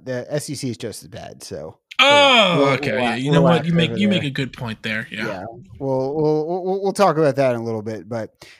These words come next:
Speaker 1: yeah, you're, you're a power conference. Uh, they just, they did destroy that L S U team. Um, and if they win the A C C,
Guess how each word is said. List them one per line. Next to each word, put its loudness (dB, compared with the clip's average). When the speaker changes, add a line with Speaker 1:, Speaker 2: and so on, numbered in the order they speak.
Speaker 1:
yeah, 2
you're, 4
you're 2
a -2
power 0
conference. -6
Uh, -6
they -6
just, -10
they -4
did -2
destroy -2
that -2
L -4
S -6
U -6
team. -10
Um, -10
and -4
if -6
they 0
win -2
the -6
A -6
C -10
C, -8